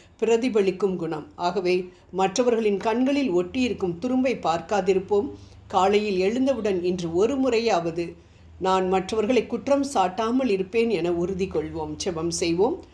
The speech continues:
அன்பின் தேவனே, மற்றவர்களின், மற்றவர்களின் குற்றங்களை காணக்கூடிய கண்களை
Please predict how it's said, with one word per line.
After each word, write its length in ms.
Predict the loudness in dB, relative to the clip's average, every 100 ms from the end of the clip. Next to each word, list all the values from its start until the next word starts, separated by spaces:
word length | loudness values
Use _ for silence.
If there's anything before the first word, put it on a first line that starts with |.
| -20 -6
அன்பின் 460 | -2 0 0 0
தேவனே, 480 | 2 2 2 0 -2
மற்றவர்களின், 680 | -4 -4 -2 -2 -2 -2 -4 -8 -20 -8
மற்றவர்களின் 720 | -6 -4 -2 -2 0 -2 -2
குற்றங்களை 560 | -4 -4 -2 0 0 -2
காணக்கூடிய 680 | 0 0 0 -2 -2 -2 -2
கண்களை 580 | 0 0 2 2 0